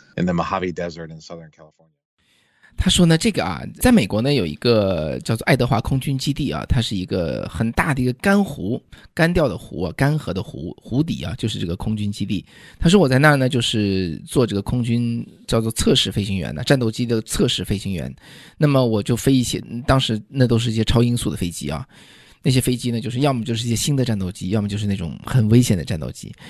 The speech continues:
Speaker 2: 因为你在那个湖上飞，你摔下来了也摔不着人呢。这个湖呢，在南加州。一般呢，空军的这个飞机啊，推出一个新系统啊，或者推出一种新的这个叫做传感器，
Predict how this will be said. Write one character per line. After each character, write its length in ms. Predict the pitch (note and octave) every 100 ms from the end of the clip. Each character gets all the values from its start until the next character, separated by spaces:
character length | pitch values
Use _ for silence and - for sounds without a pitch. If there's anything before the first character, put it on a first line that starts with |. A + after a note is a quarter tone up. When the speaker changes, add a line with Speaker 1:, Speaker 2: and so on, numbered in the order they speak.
| -
Speaker 2:
因 120 | - B2
为 60 |
你 120 | A#2+
在 100 | G#2
那 80 | A2+
个 80 | A#2
湖 220 | - A2
上 160 | A2+ A2
飞， 160 | A#2
你 80 | A2
摔 200 | - A#2
下 120 | A#2
来 80 | F#2+ F2
了 40 |
也 40 | F2+
摔 120 | G#2
不 80 | -
着 120 | F#2+
人 180 | D#2 G1+
呢。 80 | - - _ _ _ -
这 80 |
个 120 | F3 A#2
湖 180 | A#2
呢， 100 | C3
在 140 | C#3+ B2
南 220 | F2+ G#2
加 160 | B2 C3
州。 200 | D#3 - _ _ _ _ _ _ _ _ _
一 80 | F#3+
般 160 | F#3 F3
呢， 120 | E3
空 200 | - E3+
军 220 | E3 E3
的 100 | C#3+
这 80 | B2
个 80 | A#2
飞 160 | B2+
机 220 | B2 B2+
啊， 80 | A2+
推 220 | - D3+
出 180 | C3 C#3
一 80 | B2
个 80 | A2+
新 180 | - C3+
系 140 | C3
统 180 | A#2 C#2+
啊， 140 | D2
或 120 | - C#3
者 100 | G2+
推 160 | - C3
出 140 | C3
一 20 | B2
种 160 | G2
新 240 | - C#3 C#3
的 140 | B2
这 80 | A#2
个 80 | G#2+
叫 160 | A2+
做 140 | A2 G#2
传 180 | - B2+
感 180 | G2
器， 300 | F#2+ - D3